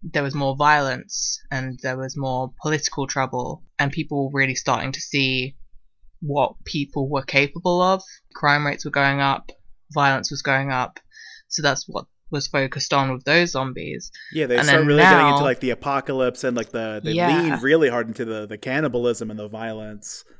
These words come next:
Speaker 1: And then now people are understandably and unfortunately very realistically scared of viruses and what the effects of those viruses are. They're scared of not being able to go to stores. They're not scared of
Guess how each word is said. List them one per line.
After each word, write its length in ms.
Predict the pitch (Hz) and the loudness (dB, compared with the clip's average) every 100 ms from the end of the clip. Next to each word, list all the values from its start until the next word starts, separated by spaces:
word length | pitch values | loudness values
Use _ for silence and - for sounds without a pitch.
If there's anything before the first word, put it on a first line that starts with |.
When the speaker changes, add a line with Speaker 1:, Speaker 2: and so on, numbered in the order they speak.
| _ - | _ -4
Speaker 1:
And 140 | 175 | -2
then 240 | 165 156 165 | 0 0 2
now 320 | 190 220 175 | 4 6 4
people 720 | 170 160 - 165 160 156 180 | 2 0 4 4 6 4 0
are 160 | 151 151 | 0 2
understandably 920 | 147 143 - 180 208 175 139 156 165 | 2 0 2 4 4 2 0 0 2
and 260 | 151 143 143 - | 0 -2 -4 -8
unfortunately 720 | 135 143 147 - - 139 139 | -10 -8 -8 -8 -10 -8 0
very 220 | 139 143 | 4 4
realistically 960 | 139 143 160 - 160 - 143 143 151 - - _ | 4 0 -2 0 -2 0 -2 -2 -4 -6 -20 _
scared 360 | - - 160 156 | -10 2 2 2
of 100 | 139 | 0
viruses 840 | 151 190 151 139 - - - - - | 2 6 4 2 -6 -8 -8 -8 0
and 240 | 160 151 139 | 0 2 -2
what 180 | 135 - - | -4 -8 -2
the 80 | 135 | -2
effects 400 | 135 139 - 151 | 0 -4 -4 -6
of 100 | 135 | -4
those 200 | 131 131 | -4 -2
viruses 460 | 139 156 143 135 | 0 0 0 -6
are. 260 | 135 123 131 | -4 -4 -4
They're 160 | 135 139 | -6 -8
scared 400 | - 143 143 135 | -2 0 2 0
of 180 | 131 - - - | -6 -10 -14 -8
not 200 | 160 151 | -4 -2
being 180 | 131 131 | 0 0
able 140 | 147 | 0
to 100 | 151 | -2
go 140 | - 131 | -4 -4
to 100 | - | -2
stores. 460 | - 147 135 127 | -4 -2 0 0
They're 100 | 123 | -4
not 240 | 135 135 - | -4 -4 -6
scared 320 | - 151 147 | 0 4 4
of 200 | 135 127 | 4 0